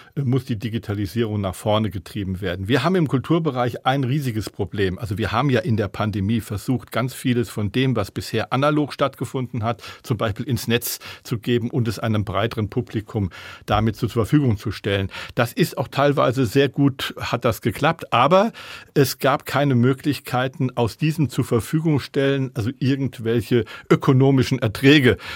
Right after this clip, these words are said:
letztendlich zu generieren. Das heißt, damit letztendlich Geld verdienen zu können. Und das ist für uns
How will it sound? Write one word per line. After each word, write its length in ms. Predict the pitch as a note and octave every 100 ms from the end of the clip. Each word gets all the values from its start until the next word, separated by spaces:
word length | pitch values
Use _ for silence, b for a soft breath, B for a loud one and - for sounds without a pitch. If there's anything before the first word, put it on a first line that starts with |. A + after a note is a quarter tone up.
| B
letztendlich 640 | B2 A#2+ - G#2 G#2+ -
zu 160 | - G#2+
generieren. 520 | A2 G#2 F#2+ A2+ F#2
Das 200 | G2+ -
heißt, 200 | B2+ -
damit 360 | A#2+ C3 A#2+
letztendlich 520 | C#3 C3 - C#3 C3+ -
Geld 220 | E3+ F3
verdienen 460 | D3+ G2+ G#2+ F#2
zu 160 | F2 G2
können. 280 | - G2+ G2
Und 140 | F#2
das 160 | B2+ C#3+
ist 120 | D#3
für 180 | - C3+
uns 320 | F3 F3+